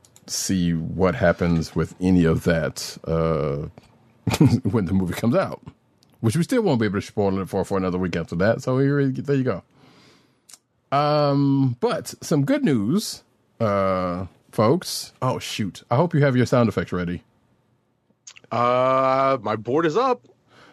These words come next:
Speaker 1: And I hope you have this one ready, because the latest Mandalorian Season three trailer is all about redemption.
Speaker 2: Redemption?
Speaker 1: That's what this article says.
Speaker 2: Right. So what sound effect are you asking for?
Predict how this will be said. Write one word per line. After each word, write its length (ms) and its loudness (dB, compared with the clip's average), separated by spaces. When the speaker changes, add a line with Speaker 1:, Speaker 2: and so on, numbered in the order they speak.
Speaker 1:
And 160 0
I 40 2
hope 180 0
you 60 -2
have 180 0
this 160 -2
one 160 -2
ready, 220 -2
because 680 0
the 100 0
latest 380 0
Mandalorian 640 0
Season 340 -2
three 220 0
trailer 340 0
is 120 -2
all 180 2
about 260 0
redemption. 1120 -2
Speaker 2:
Redemption? 540 -6
Speaker 1:
That's 320 -4
what 140 2
this 140 2
article 280 2
says. 340 -6
Speaker 2:
Right. 360 2
So 220 2
what 280 0
sound 280 2
effect 300 0
are 100 2
you 160 2
asking 340 -4
for? 320 -14